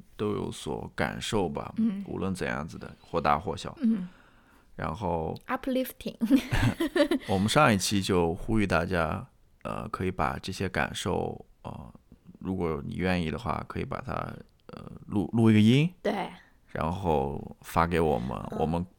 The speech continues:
Speaker 1: 可能会，哦，不是可能，就一定会
Speaker 2: <laughs>
Speaker 1: 在后面做一期相关的节目，
Speaker 2: 嗯。
Speaker 1: 就是把大家的这些感受都汇总起来，
Speaker 2: 嗯。
Speaker 1: 然后算是，对吧？
Speaker 2: 嗯。
Speaker 1: 我们对于这个疫情的一种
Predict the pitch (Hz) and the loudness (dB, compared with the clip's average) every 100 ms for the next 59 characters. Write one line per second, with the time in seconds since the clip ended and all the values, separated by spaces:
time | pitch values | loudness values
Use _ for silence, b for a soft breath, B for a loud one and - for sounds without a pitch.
0 | _ - - 73 73 67 76 82 95 - | _ -14 -6 -4 -2 -4 -6 -6 -4 -2
1 | 95 95 - - 69 110 98 101 147 135 | 2 2 2 -2 0 4 4 4 4 6
2 | 104 - 82 381 - 311 294 - - - | 8 8 8 8 8 6 4 0 2 4
3 | 104 101 92 120 98 82 - 98 90 78 | 4 2 2 2 2 2 -2 0 0 -2
4 | - _ - - 90 98 98 92 - 55 | -10 _ -8 -2 2 2 2 0 0 0
5 | 76 95 - 98 98 76 58 80 78 78 | 2 2 0 -2 -4 -4 -2 0 0 -2
6 | 90 101 90 - 87 87 90 - 85 85 | -2 -6 -6 -4 -4 -4 -6 -6 -4 -2
7 | 82 b b b - 107 87 85 92 - | -2 b b b -2 0 2 0 -2 -6
8 | - - - - - - - - - - | -8 -6 -4 -4 -4 -4 -6 -6 -8 -16
9 | b b b b b - 85 78 - 80 | b b b b b -6 -4 -4 -6 -8
10 | 78 80 - - - 95 76 98 - 196 | -8 -10 -14 -18 -10 -6 -6 -6 -8 -6
11 | 175 - 78 67 73 73 98 - _ - | -6 -6 -4 -2 -2 -4 -6 -12 _ -20
12 | - 87 87 90 101 101 - 85 87 92 | -8 -6 -4 -4 -2 -2 -4 -6 -4 -6
13 | - | -8